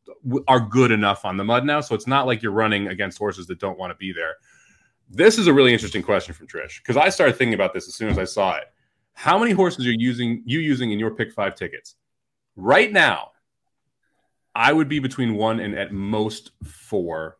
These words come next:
Most likely, I'm going to use two horses. I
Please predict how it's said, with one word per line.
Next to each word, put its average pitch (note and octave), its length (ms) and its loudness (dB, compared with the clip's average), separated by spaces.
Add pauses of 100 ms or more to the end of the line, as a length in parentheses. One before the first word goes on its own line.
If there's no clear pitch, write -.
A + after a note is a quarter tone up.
Most G#2 360 -6
likely, A2 920 -6
I'm G2+ 140 -8
going G2 100 -6
to F#2 60 -6
use F2 180 -6
two E2+ 160 -14
horses. D#2 420 -18 (480)
I A2+ 60 0